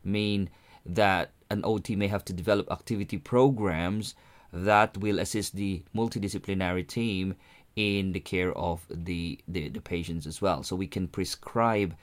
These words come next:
activities. So that's what we do as an occupational therapist. Now, in terms of treatment modalities on how we deliver these interventions, so that a treatment modality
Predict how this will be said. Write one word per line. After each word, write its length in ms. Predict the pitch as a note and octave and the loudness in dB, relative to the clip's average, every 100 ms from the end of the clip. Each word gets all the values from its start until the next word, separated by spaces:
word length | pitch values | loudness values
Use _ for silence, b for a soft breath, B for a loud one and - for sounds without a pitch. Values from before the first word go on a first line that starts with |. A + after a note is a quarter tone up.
| b b | b b
activities. 1000 | F2 - - G#2 G2+ - B1 A#1 - - b b | -6 -4 -2 0 -2 -4 -10 -10 -12 -16 b b
So 160 | b F#2 | b -2
that's 260 | F#2+ G2+ - | 2 2 0
what 200 | G2 - | -2 -2
we 180 | F#2 | -4
do 400 | E2+ F#2 F#2+ E2+ | -2 0 0 0
as 100 | D#2 | -2
an 120 | E2+ E2 | -4 -6
occupational 580 | - - E2+ - E2 | -6 -6 -6 -4 -6
therapist. 720 | D2+ - E2 D#2+ C#2 B1+ - B B B B B | -6 -6 -4 -4 -8 -12 -14 B B B B B
Now, 320 | - D3 D3 C#3+ | 2 8 8 8
in 180 | C#3 C3+ | 6 4
terms 360 | - F#3 F3+ - | 4 4 4 4
of 320 | C3 C3 A#2+ | 10 10 10
treatment 480 | - D3+ D#3+ C3 A#2+ | 0 0 2 4 2
modalities 800 | A2 G2 A2 B2+ B2+ - F#2 F#2 - | 2 4 6 8 4 0 0 0 0
on 140 | F#2+ | 0
how 280 | F2+ G2 A2 | 0 2 2
we 160 | G2+ G2 | 4 0
deliver 720 | E2+ F2+ F#2+ C3 A2 E2 - b b - | 0 0 4 4 4 0 -2 b b -10
these 480 | E2+ G2 A2+ A2+ | -2 2 2 2
interventions, 800 | F#2 F#2 F2 E2 G#2+ A#2+ F#2+ F2+ | 0 0 0 0 2 2 0 -2
so 80 | A2 | 0
that 180 | A2 - - | 0 -2 -2
a 60 | A2+ | -2
treatment 480 | - F3 A3+ E3 | 0 -2 0 2
modality 880 | C#3+ G#2+ A2 A2 A2+ - C#2+ D#2+ B2 | 4 6 6 6 4 -2 -6 -6 -6